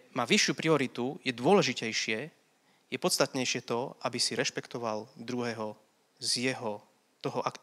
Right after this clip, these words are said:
e, taký, aký je, s jeho názormi a s jeho, s jeho, e, chápaním a videním. Toto, toto je v medziľudských vzťahoch,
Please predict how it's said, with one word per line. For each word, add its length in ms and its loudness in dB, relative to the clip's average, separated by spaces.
e, 240 0
taký, 320 2
aký 240 -6
je, 100 -2
s 140 -4
jeho 160 -4
názormi 640 -4
a 80 -4
s 160 -2
jeho, 400 -4
s 160 -6
jeho, 260 -4
e, 200 -6
chápaním 400 0
a 20 -8
videním. 380 -10
Toto, 340 2
toto 240 2
je 80 0
v 80 0
medziľudských 460 -8
vzťahoch, 380 -8